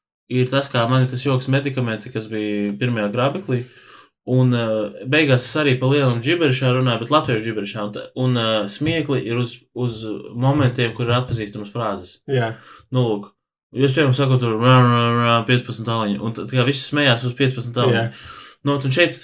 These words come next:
Speaker 1: viss bija tieši tāda pašā uzbūvēts, ka viņi tur tā kā kaut kāds murks, murks, un tad pasaka kaut kādu vārdu, kas saistās tieši ar to situāciju, kur viņi atrodas, un tad ir smieklīgi. Un tad teicējs tur ik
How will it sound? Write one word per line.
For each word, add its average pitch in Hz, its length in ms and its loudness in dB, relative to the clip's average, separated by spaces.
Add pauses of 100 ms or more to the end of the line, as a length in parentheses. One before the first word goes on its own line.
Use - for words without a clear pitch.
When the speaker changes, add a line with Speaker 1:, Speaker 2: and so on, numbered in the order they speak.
(160)
Speaker 1:
viss 147 180 2
bija 127 240 2
tieši 135 220 0
tāda 113 180 0
pašā 131 240 0
uzbūvēts, 147 480 2
ka - 80 -4
viņi 131 240 4
tur 127 160 0
tā 117 160 -4
kā 110 120 0 (520)
kaut 127 160 -4
kāds 110 240 -4
murks, 147 240 -2
murks, 156 320 -4
un 131 80 0
tad 135 140 0
pasaka 143 260 2
kaut 127 160 2
kādu 120 240 -2
vārdu, 143 320 4
kas 123 240 -4
saistās 131 460 0
tieši 127 240 2
ar 120 80 -4
to 131 100 2
situāciju, 127 480 -2
kur 117 160 -4
viņi 127 140 -2
atrodas, 120 400 -4 (420)
un 123 80 -2
tad 127 160 2
ir 123 80 -4
smieklīgi. 104 460 -4 (220)
Un 127 180 -2
tad 123 100 -2
teicējs 131 400 2
tur 120 160 0
ik 123 80 0